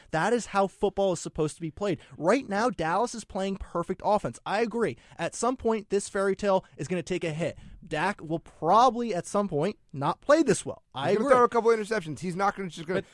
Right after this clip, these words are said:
Speaker 2: never throw picks, right?
Speaker 1: Right, exactly. And it, look, it happens to everybody. But if your team is beating serious opponents, they, they, they trounced Cincinnati, who's a good team in Dallas. Then they went into Green Bay. They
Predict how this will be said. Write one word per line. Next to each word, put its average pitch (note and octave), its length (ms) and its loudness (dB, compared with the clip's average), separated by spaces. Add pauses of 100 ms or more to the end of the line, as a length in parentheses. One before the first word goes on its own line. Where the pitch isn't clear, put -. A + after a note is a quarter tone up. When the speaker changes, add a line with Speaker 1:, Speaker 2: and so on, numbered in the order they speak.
(120)
Speaker 2:
never E3+ 320 2
throw F3 280 4
picks, - 380 0
right? B2 180 2
Speaker 1:
Right, C4 220 2
exactly. F3+ 600 -6
And F#3 140 0
it, - 220 -8
look, E3+ 300 0 (300)
it F3 160 -4
happens A3+ 320 2
to - 100 -6
everybody. F3 460 0 (200)
But - 200 2 (160)
if F3 180 -6
your C4 220 -6
team C#3+ 480 -6 (180)
is D#3 160 -2
beating F#3 380 -4
serious C#4 440 -6
opponents, A#3+ 540 -4
they, D3+ 280 -10
they, D#3 200 -10 (380)
they D#3 220 -8 (300)
trounced B3 560 -2 (120)
Cincinnati, G#3 500 -2
who's D#3+ 140 -2
a A3 60 -6
good D4+ 260 -4
team C4 360 -6
in G3+ 140 -4
Dallas. G#3 500 -2 (300)
Then A3 160 0
they A#3 160 0
went F3+ 300 2
into A#3+ 180 -4
Green A#3+ 240 -4
Bay. G3+ 240 -2 (140)
They A#3 240 -2